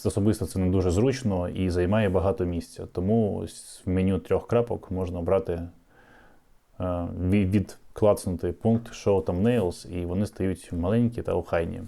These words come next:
Я звик підписувати їх, е, додав собі шорткат на підписання, це додається тут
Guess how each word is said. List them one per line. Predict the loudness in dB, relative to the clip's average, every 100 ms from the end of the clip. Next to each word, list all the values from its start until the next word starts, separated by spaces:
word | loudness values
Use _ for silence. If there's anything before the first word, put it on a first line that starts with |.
| -4
Я | 2 2
звик | 2 0 0
підписувати | -6 -2 -2 -2 -4 -2 -2
їх, | -2 -6 -6
е, | -6 -4
додав | -2 2 2 0
собі | -2 -2
шорткат | 0 -2 0 0 0
на | -2 0 -2 -6 -12 -20 -20 -20 -20 -20 -20 -20 -20 -20 -20 -20 -20 -20 -10 -4
підписання, | -2 -2 2 2 2 0 -2 -6
це | -10 -4 -2 -2 -4 -8 -10 -12 -14 -18 -20 _ -20 -10
додається | -4 -2 -2 -4
тут | -12 -14